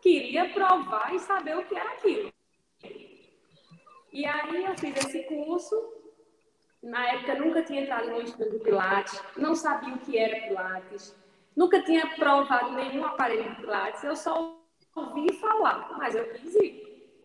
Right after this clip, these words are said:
E aí já me encantei de cara, sabe? Ver aqueles aparelhos, ver as pessoas se movimentando no curso, eu tentando me movimentar. E aí eu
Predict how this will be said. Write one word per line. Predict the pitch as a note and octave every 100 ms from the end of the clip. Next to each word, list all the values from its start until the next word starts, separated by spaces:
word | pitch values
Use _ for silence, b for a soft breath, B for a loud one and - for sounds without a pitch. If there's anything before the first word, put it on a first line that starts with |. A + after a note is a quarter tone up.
| _ _ _ _ _ _ _ -
E | C#4
aí | C#4+ D4 D#4+ E4+ E4
já | E4 D#4
me | D#4+
encantei | D#4 E4 E4 C#4
de | C#4+ -
cara, | B3+ F#3 - - - - - - - _ _ _ _
sabe? | - B3 G#3+ - -
Ver | -
aqueles | D4 C#4+ C4+ C4
aparelhos, | A#3+ A#3 G3+ - G#3 G#3 G3+
ver | B3
as | C4+
pessoas | - C#4+ C#4 C4+
se | B3+
movimentando | A#3 A#3+ A#3 B3 A#3 A#3 A#3
no | A#3
curso, | G#3 G#3 G3+ G#3 -
eu | A#3+ D4+ -
tentando | E4+ D4+ C#4 C#4 C4+
me |
movimentar. | C4 B3 A#3+ B3 - - G3 A3 A3+ G3 - - - B3
E | C4+
aí | C#4 D#4
eu | F4